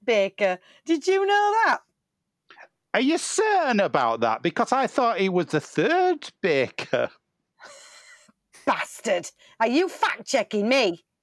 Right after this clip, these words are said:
Speaker 2: Crikey, no, I'd never undermine your authority in such a way.
Speaker 1: Don't, because I can have you off BAPS and down onto French fancies before you can say,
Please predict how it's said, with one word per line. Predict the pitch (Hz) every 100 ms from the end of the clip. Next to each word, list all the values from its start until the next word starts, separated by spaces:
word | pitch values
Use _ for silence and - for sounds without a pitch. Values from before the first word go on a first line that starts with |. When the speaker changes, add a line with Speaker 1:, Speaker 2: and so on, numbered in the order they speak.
| _ _ _ _ _ _ _ _ _ _ -
Speaker 2:
Crikey, | 302 320 - 277
no, | 285 311
I'd | 285 226
never | 302 311 302
undermine | 285 269 285 269
your | 269 247
authority | - 302 311 - 254
in |
such | 214 247 196
a |
way. | 240 226 214 170 - _ _ _ _ -
Speaker 1:
Don't, | 320 339 285 220 - -
because | 254 269 220 226
I | 247
can | 302
have | 302 277
you | 311
off | 330 - 339
BAPS | 269 - - - - -
and | 220 226
down | 262 277
onto | 269 262
French | - 285 254 -
fancies | 277 277 262 208
before | 220 196 269
you | 269 254
can | 254
say, | 226 285 233 208